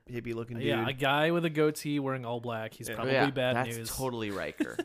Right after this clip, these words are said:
Speaker 3: That's the guy who I think is Riker.
Speaker 1: That's Jonathan Frakes.
Speaker 2: Riker.
Speaker 3: Yeah.
Speaker 1: Yeah, and the girl who played, uh, uh, D-, uh, Deanna Troi on Star Trek is
Speaker 3: Oh, yeah.
Speaker 1: also
Speaker 3: Was
Speaker 1: the,
Speaker 3: someone.
Speaker 1: she was the lady
Speaker 3: That was
Speaker 1: gargoyle.
Speaker 3: the
Speaker 2: The lady
Speaker 3: yeah.
Speaker 2: gargoyle,
Speaker 1: Yeah.
Speaker 2: Demona.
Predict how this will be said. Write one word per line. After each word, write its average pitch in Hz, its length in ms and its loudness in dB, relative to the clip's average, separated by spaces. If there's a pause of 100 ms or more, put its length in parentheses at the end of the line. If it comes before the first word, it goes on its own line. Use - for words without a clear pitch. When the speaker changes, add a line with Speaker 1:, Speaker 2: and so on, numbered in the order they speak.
Speaker 3:
That's - 300 0
the 143 140 -2
guy 131 160 2
who 117 160 -2
I 92 80 -2
think 85 280 -12
is - 120 -14
Riker. - 160 -8
Speaker 1:
That's - 200 -6
Jonathan 120 400 -6
Frakes. 117 160 -4 (200)
Speaker 2:
Riker. - 120 -8 (420)
Speaker 3:
Yeah. 90 180 -10 (920)
Speaker 1:
Yeah, 127 200 -2 (100)
and 147 140 0
the 139 240 4
girl 151 260 4
who 151 140 -2
played, 131 340 0
uh, 113 480 0 (140)
uh, 110 300 -6 (600)
D-, - 320 -14
uh, 107 300 -4 (220)
Deanna 120 400 -6
Troi 110 500 -4 (100)
on 110 120 -12
Star - 260 -10
Trek - 420 -14
is 123 160 -10
Speaker 3:
Oh, - 20 -10
yeah. 123 60 -6
Speaker 1:
also 110 560 -2
Speaker 3:
Was 107 100 -8
Speaker 1:
the, - 40 -12
Speaker 3:
someone. 110 240 -8
Speaker 1:
she - 180 -6
was 113 180 -6
the 104 140 -6
lady 95 460 -10
Speaker 3:
That 104 140 -8
was 104 80 -6
Speaker 1:
gargoyle. 98 340 -4
Speaker 3:
the - 320 -14
Speaker 2:
The 120 60 -6
lady 117 200 -4
Speaker 3:
yeah. 113 40 -14
Speaker 2:
gargoyle, 120 440 -6
Speaker 1:
Yeah. 117 80 -10
Speaker 2:
Demona. 113 240 -8